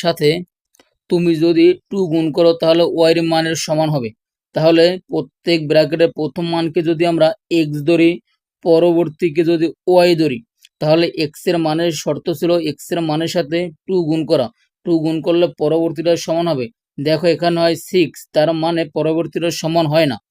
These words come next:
তাহলে তোমার এটাও হবে না, তাহলে উত্তর হবে এইটা। আর দেখো, এই থ্রির সাথে যদি আমরা টু গুণ করি, তাহলে কিন্তু তোমার সিক্স হয়, তার মানে পরবর্তী পদের সাথে মিলে যায়, তার মানে এটাও উত্তর হিসেবে গণ্য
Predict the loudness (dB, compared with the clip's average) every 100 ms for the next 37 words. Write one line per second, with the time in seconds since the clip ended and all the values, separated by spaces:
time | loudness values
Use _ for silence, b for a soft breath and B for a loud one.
0 | _ _ -4 -2 0 0 0 2 0 2
1 | -2 -4 -8 _ _ 2 4 4 0 -2
2 | -2 0 -2 0 -4 0 2 2 0 -12
3 | _ _ _ -4 0 2 2 2 2 2
4 | 0 -2 -10 _ _ -4 2 2 2 -2
5 | 2 2 0 -2 0 0 0 -2 -2 -4
6 | 0 0 2 -2 0 -2 -2 -8 _ _
7 | -4 -2 0 2 2 2 -4 -4 -4 -6
8 | -4 0 2 2 -4 b b -14 -2 -2
9 | -2 -2 -2 0 0 0 -2 -4 -2 0
10 | -2 -6 -4 -2 -2 -6 _ _ -4 0
11 | 0 -2 -2 -2 -2 -2 -2 -2 -2 -2
12 | -4 -4 -4 2 2 2 -4 _ -8 -6
13 | -2 -2 -2 -2 0 0